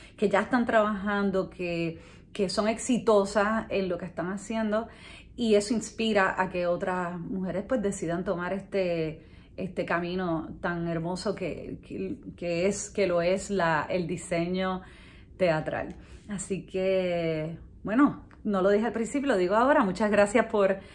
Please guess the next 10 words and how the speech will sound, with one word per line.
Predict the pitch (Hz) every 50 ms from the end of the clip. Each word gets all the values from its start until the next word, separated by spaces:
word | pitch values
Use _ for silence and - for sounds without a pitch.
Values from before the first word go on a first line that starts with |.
| - - - - - -
tenerme | - 196 190 190 190 202 208
aquí, | 220 - - 254 269 277 285 285 277 262 - -
eh, | - - 196 190 175 175 175 170 165 -
y | - 208 190
por | - - - 185 175 175 180 180
incluirme | - - 214 180 208 226 214 208 208 214 208 214 226 220 214 - - 208
en | 196 170
este | 165 165 - - 208 202
panel | 202 190 180 175 170 180 185 185 190 190 170 165
distinguido | 220 214 - - 220 185 190 175 185 202 208 208 190 180 170 170 180